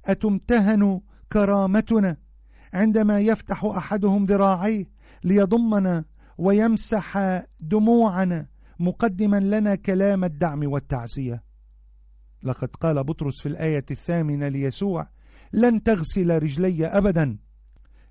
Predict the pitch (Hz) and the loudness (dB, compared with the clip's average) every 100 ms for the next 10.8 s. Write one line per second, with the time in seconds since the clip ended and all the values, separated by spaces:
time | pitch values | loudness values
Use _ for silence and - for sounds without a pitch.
0 | - 220 226 226 - 220 208 202 190 208 | 0 2 2 0 -2 -2 0 2 2 2
1 | 208 208 190 190 190 220 156 - - - | 2 0 2 2 2 0 -2 -14 -20 -6
2 | 170 226 208 208 240 180 226 202 196 196 | 0 2 2 2 0 0 0 2 4 2
3 | 165 220 226 196 190 202 - 185 196 - | 0 0 2 2 0 -2 -4 -4 -4 -2
4 | 180 226 226 170 - - 233 240 - 190 | -2 0 -2 -4 -10 -4 0 2 0 0
5 | 151 - 220 196 151 170 165 175 202 190 | -2 0 0 0 0 -2 -2 0 0 2
6 | 165 170 165 - - - 240 254 - 185 | 0 0 -4 -12 -20 -4 0 0 0 -8
7 | - - - - 262 254 214 185 - 190 | -8 -14 -20 0 0 2 0 0 0 -4
8 | - - - - - - - - 143 151 | -4 -12 -20 -20 -20 -20 -18 -6 -4 -4
9 | 196 - 143 131 123 156 131 120 - 117 | -8 -6 -4 -2 2 2 2 0 -2 -4
10 | 113 - - - 147 123 117 92 | -4 -10 -20 -4 -4 -2 -6 -6